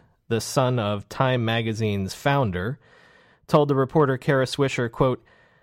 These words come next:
"Levin put a lot of energy and commitment into the automation of the media and of advances through technology,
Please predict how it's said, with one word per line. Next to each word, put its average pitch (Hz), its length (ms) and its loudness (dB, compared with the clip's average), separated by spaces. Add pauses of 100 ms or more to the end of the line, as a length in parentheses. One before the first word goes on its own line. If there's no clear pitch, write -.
(360)
"Levin 247 320 2
put 226 200 2
a 185 40 4
lot 175 240 4
of 156 120 2
energy 135 400 2
and 120 100 -2
commitment 131 460 2
into 113 260 -2
the 104 300 -4
automation 120 680 -2
of 95 140 -6
the 101 80 -4
media 98 480 -6 (480)
and 127 240 0
of 120 180 0
advances 123 640 -2
through 123 240 0
technology, 131 960 0